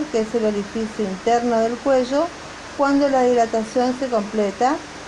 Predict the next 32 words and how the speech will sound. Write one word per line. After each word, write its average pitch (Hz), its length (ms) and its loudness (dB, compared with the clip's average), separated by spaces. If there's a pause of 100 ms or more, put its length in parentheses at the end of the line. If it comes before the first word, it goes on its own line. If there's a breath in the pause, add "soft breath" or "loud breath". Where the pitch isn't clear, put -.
(160)
el 247 140 0
segmento 240 400 0
inferior 262 640 2
adquiere 226 600 2
una 214 180 2
longitud 247 640 -2
de 214 100 2
unos 214 300 0
doce 240 340 2
centímetros, 214 880 -2 (480)
con 240 180 2
lo 233 100 4
que 233 80 0
el 233 80 4
anillo 247 400 2
de 269 160 4
Bandy 269 600 2
asciende 233 580 0
a 233 80 4
un 214 160 2
nivel 233 460 2 (100)
equidistante 254 1120 0 (380)
entre 208 420 2
el 220 80 2
ombligo 285 560 2
y 311 80 2
el 233 120 2
borde 220 360 2
superior 208 560 2 (200)
de 208 120 2
la 196 120 2
sínfisis. 170 800 -6